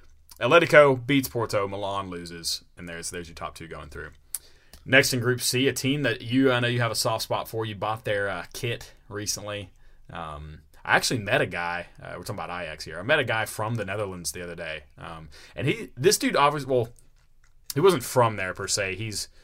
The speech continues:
weird scenario where, I don't know how I got to talking to this guy, but weird scenario where, like, his parents are American, his brother's American, but he happened to be born in the Netherlands, um, and then, like, grew up and went to school, like, his entire life in the U S.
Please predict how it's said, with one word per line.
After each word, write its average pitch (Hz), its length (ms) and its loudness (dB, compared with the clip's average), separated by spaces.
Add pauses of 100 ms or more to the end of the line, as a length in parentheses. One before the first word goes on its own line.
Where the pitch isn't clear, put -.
(300)
weird 160 260 8
scenario 113 520 4
where, 98 400 -2 (760)
I 127 60 -2
don't 123 100 -2
know 92 100 -2
how 98 200 -2
I 90 100 -6
got 85 120 -10
to - 60 -20
talking 87 220 -8
to 82 60 -16
this - 100 -2
guy, 95 240 -2
but 101 80 -10
weird 156 220 2
scenario 131 280 6
where, 113 120 4
like, 101 160 0 (400)
his 117 160 -2
parents 165 360 8
are 143 100 8
American, 127 380 6
his 98 120 -6
brother's 127 320 2
American, 107 360 -4
but 98 120 -10
he 151 220 -6
happened 123 320 0
to 123 100 -4
be 104 100 -6
born 107 640 0
in 95 140 -10
the 92 80 -8
Netherlands, 82 800 -8 (480)
um, 73 560 -8
and 101 120 -6
then, 95 120 -6
like, 90 280 -8
grew 113 220 2
up 110 120 4
and 98 120 -8
went 110 200 -6
to 101 120 -4
school, 104 480 -2
like, 87 160 -8
his 90 140 -10
entire 95 340 -2
life 92 240 -4
in 92 80 -10
the 92 100 -10
U 87 200 -8
S. 98 340 -4